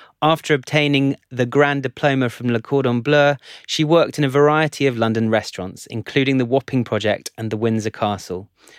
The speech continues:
before starting her own projects in two thousand and fifteen.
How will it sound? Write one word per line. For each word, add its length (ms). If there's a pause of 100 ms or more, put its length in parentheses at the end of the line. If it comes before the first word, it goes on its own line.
before 380
starting 500
her 220
own 160
projects 480
in 100
two 160
thousand 320
and 100
fifteen. 600